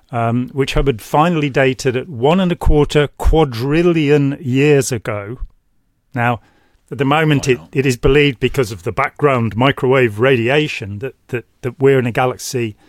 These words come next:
Speaker 1: sorry, we're in a universe that is thirteen point eight billion years old. So he's multiplying that by a thousand to get to a trillion and by another thousand. So this is a very big number. You've been around for a very long time, Andrew.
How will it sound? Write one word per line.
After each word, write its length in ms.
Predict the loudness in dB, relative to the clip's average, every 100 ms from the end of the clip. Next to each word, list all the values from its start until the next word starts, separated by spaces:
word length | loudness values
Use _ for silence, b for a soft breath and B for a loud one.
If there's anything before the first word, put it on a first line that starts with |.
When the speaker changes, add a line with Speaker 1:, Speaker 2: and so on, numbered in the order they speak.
| b
Speaker 1:
sorry, 220 | -8 -4
we're 100 | 0
in 80 | 0
a 40 | 0
universe 480 | 2 2 0 -4
that 140 | -6 -6
is 140 | -6
thirteen 540 | 0 2 2 0 -2 0
point 260 | 0 0 -4
eight 260 | -6 -6 -10 _ _ 0
billion 500 | 2 2 0 -6 -16 _ -6
years 280 | -4 -4
old. 380 | -8 -12 -14 -20 -20 b b b b
So 240 | 0 2
he's 260 | 4 4 2
multiplying 580 | 0 0 0 0 0 0
that 200 | -2 -2
by 160 | -4 -4
a 40 |
thousand 640 | -2 0 0 0 -2 -6
to 80 | -6
get 220 | -8 -10
to 100 | -10
a 40 | -6
trillion 400 | -2 0 -2 -4
and 140 | -12
by 160 | -10 -10
another 440 | -8 -2 -2 -2
thousand. 720 | -4 -6 -8 -12 -16 -18 -20 _ b b b
So 180 | -6 0
this 220 | 0 0
is 140 | -4
a 80 | -6
very 300 | -4 -4 -4
big 260 | -4 -8 -4
number. 220 | -6 -4
You've 200 | -6 -6
been 140 | -4
around 300 | -2 0 -2
for 140 | -2 -4
a 60 |
very 260 | -4 -4 -2
long 240 | -2 -4
time, 300 | -6 -6 -6
Andrew. 360 | -8 -10 -12 -16